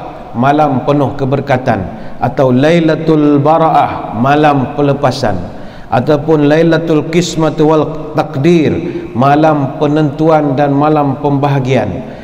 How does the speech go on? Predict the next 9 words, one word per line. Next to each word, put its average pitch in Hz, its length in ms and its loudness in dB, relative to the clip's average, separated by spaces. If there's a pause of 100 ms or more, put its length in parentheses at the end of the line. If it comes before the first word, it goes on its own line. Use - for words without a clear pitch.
(160)
Ada 120 320 2
yang 147 80 2
memanggilnya 156 540 2
Lailatul 165 680 2
Takfir, 170 800 0
malam 143 640 2
dikifaratkan 147 1040 0
segala 143 400 0
dosa. 139 360 0